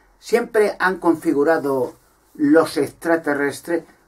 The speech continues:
con seres venidos de otra galaxia, de otro planeta, seres, todo un mar de confusión, donde la gente sigue confundida,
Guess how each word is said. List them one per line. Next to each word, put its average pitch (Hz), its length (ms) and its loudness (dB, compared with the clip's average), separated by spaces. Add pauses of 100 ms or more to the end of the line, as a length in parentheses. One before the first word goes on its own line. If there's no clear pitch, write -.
con 123 220 -6
seres 175 420 0
venidos 156 380 0
de 147 80 -2
otra 143 220 -4
galaxia, 143 560 -4
de 143 80 -4
otro 143 260 -6
planeta, 143 680 -2 (280)
seres, 170 380 0 (1000)
todo 170 480 2
un 165 240 -2
mar 165 360 2
de 143 140 -4
confusión, 131 760 -4 (880)
donde 190 280 2
la 196 120 4
gente 214 600 -4 (280)
sigue 190 520 2
confundida, 156 880 0